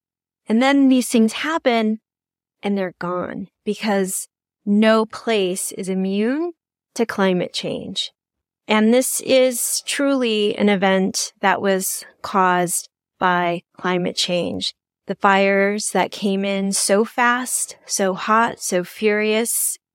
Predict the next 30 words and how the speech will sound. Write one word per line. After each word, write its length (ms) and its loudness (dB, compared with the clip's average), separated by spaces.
was 640 0
as 260 0
a 60 -2
result 560 0
of 180 -4
climate 380 -6
change. 320 -6
And 220 -4
I 160 2
was 280 2
glad 460 2
to 100 -4
see 640 0
many 340 4
breaking 400 0
stories 760 -2
on 520 0
what 220 0
happened 500 0
in 160 -2
Maui 540 0
was 440 2
naming 580 4
it, 420 -8
because 440 -2
it 180 -2
has 340 2
taken 400 -2
this 260 -2
long 440 0